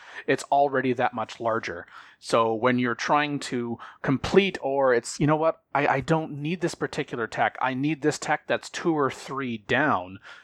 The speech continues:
then, okay, save yourself some time on the technology that you're thinking, "I, I don't really need, but I can get the Eureka for it." Sometimes it's not about getting necessarily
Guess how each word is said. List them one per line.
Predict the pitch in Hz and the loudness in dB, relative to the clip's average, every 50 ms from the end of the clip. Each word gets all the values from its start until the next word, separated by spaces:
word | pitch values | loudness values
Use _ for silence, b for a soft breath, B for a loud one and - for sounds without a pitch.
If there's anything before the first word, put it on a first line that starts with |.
| B B | B B
then, | 123 113 131 123 120 120 120 123 - | -8 -4 -2 -2 -2 -2 -2 -2 0
okay, | 123 135 160 - - 143 113 110 110 | 0 0 0 -2 -2 -2 -2 -2 -2
save | 107 - - 160 160 170 151 | -6 -4 0 0 0 0 0
yourself | 147 143 - - - 139 131 131 - | -4 -4 -4 0 2 2 2 2 0
some | - - 113 107 104 | -2 -4 -4 -4 -4
time | - - 143 139 123 113 113 110 123 - | -2 2 2 4 2 2 0 -4 -4 -4
on | 110 113 | -4 -4
the | 113 110 | -4 -8
technology | - - 120 - - 123 123 131 139 143 139 127 123 - 120 110 107 104 B B B B B B _ - | -4 -4 -4 -4 -2 0 0 2 2 2 0 -2 -2 -6 -6 -6 -6 -8 B B B B B B _ 2
that | 120 110 107 107 110 - _ _ _ - | 4 4 4 4 2 0 _ _ _ -8
you're | 127 127 | -8 -6
thinking, | - - 143 127 - 135 131 - | -2 -2 -2 -2 -2 -4 -2 -2
"I, | 123 123 - | -2 0 0
I | 131 127 | -2 -2
don't | - 143 135 135 131 - _ _ _ 117 | -2 0 0 0 -2 -4 _ _ _ -4
really | 127 131 135 131 123 | 0 2 2 2 2
need, | 113 113 120 127 139 165 170 151 | 0 0 2 2 2 2 2 2
but | - 127 117 | 2 2 2
I | 120 | 2
can | - - 117 | 0 -4 -4
get | 117 135 131 - | -4 -4 -4 -4
the | 135 113 | -6 -8
Eureka | 107 110 107 101 117 127 123 - 110 | -8 -8 -8 -8 -8 -8 -6 -6 -6
for | - - - 123 147 190 | -6 -2 0 2 4 4
it." | 214 208 B B B B B B | 2 2 B B B B B B
Sometimes | - - 214 220 - - 185 180 165 151 | 0 0 2 2 2 2 2 2 2 0
it's | 139 113 - - | -2 -2 2 2
not | 147 139 139 | 4 4 4
about | 123 110 131 127 123 127 127 - B B B B B B - 123 | 4 4 4 4 4 2 2 -2 B B B B B B -12 -4
getting | 117 156 165 165 156 135 | 0 2 2 4 2 2
necessarily | 123 123 117 - 143 - - - 120 110 113 113 110 104 107 104 - | 2 2 0 0 -4 -4 0 2 2 2 2 0 -2 -4 -4 -6 -10